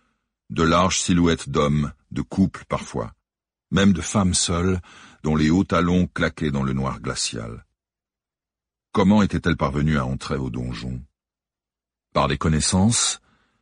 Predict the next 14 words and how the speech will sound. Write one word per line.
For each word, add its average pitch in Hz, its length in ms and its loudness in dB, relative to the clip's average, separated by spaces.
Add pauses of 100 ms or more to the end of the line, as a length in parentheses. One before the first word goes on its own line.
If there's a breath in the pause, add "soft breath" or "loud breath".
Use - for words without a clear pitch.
(280)
Via 80 300 2
un 78 160 2
réseau ? 82 560 0 (300)
Avec 78 260 0
un 80 80 2
mot 80 140 4
de - 80 -6
passe ? - 560 -4 (680)
Qui 127 200 4
gérait 95 420 2
ce 90 200 0
club 80 340 -2
très - 180 -4
sélect ? - 640 -10